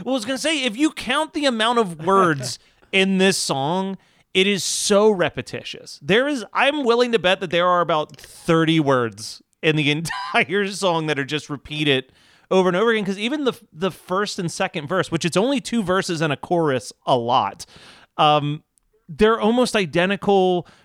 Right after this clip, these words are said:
Speaker 1: verses with, like, slight word changes. Like, it's "Born to be down, learned of my lessons before now" is verse one,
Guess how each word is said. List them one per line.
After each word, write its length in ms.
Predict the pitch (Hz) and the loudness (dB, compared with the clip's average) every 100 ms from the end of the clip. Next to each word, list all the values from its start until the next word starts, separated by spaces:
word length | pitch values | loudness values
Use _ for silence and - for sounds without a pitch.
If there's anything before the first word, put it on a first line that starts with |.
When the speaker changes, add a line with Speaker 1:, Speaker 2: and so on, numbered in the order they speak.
| - | -6
Speaker 1:
verses 500 | 151 208 - 180 147 | -2 0 0 -2 0
with, 220 | 165 160 | -2 0
like, 220 | 156 135 | 0 -2
slight 680 | - - 143 131 147 156 - | -6 -6 -4 0 2 2 -2
word 360 | 131 151 170 | 0 0 0
changes. 360 | 147 131 110 107 | -4 -6 -6 -6
Like, 200 | 120 123 | -8 -8
it's 120 | 123 | -10
"Born 280 | 113 139 185 | -6 -2 0
to 60 | 208 | -2
be 80 | 196 | 0
down, 340 | 170 165 160 | 0 0 0
learned 220 | 151 151 | 0 0
of 60 | 147 | 0
my 120 | 147 | 0
lessons 380 | 143 139 147 127 | 0 -2 -4 -4
before 340 | 139 - 143 | -6 -2 -2
now" 280 | 131 131 127 | 0 0 0
is 120 | 120 | -2
verse 240 | 120 131 127 | -4 -4 -4
one, 480 | 123 135 110 107 | -2 -2 -2 -6